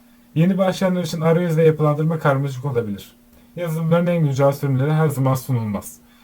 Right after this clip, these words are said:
Bazı özel durumlar için sürücü desteği sınırlı olabilir. Peki, neden Debian'ı tercih etmeliyiz? Debian, belirli kullanıcı profilleri ve kullanım senaryoları için öne çıkan bazı somut avantajlar sunar.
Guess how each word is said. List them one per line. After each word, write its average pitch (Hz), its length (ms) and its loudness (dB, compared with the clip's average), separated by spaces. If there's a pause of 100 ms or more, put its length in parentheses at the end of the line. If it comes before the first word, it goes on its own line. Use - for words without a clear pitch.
(180)
Bazı 175 280 6
özel 165 220 2
durumlar 143 320 2
için 165 260 -6
sürücü 151 420 -2
desteği 139 320 -2
sınırlı 151 320 0
olabilir. 107 380 0 (920)
Peki, 131 340 2 (360)
neden 180 360 6
Debian'ı 180 300 0
tercih 170 320 2
etmeliyiz? 120 500 -4 (600)
Debian, 196 500 4
belirli 185 300 2
kullanıcı 175 360 0
profilleri 175 520 -2
ve 165 60 -8
kullanım 170 320 0
senaryoları 160 520 0
için 156 160 -6
öne 165 240 0
çıkan 165 300 -2
bazı 165 260 4
somut 160 280 2
avantajlar 139 720 -2
sunar. 104 400 -8